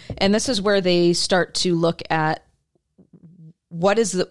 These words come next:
profile of David Berkowitz? Who are we actually dealing with? Are we dealing with someone who's insane, psychotic, antisocial? Um, I thought that it was interesting. Th-, that's why I think without this other context and this, out this other conspiracy,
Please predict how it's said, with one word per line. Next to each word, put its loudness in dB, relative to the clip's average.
profile 0
of -2
David 0
Berkowitz? -2
Who 0
are 2
we -2
actually -2
dealing 0
with? -6
Are -4
we -6
dealing -2
with -2
someone -2
who's -2
insane, 2
psychotic, -2
antisocial? 0
Um, 0
I -4
thought -2
that -2
it 0
was -2
interesting. 0
Th-, -4
that's -2
why 0
I 2
think -2
without 0
this -2
other 0
context -2
and 0
this, -4
out 0
this -2
other 0
conspiracy, 2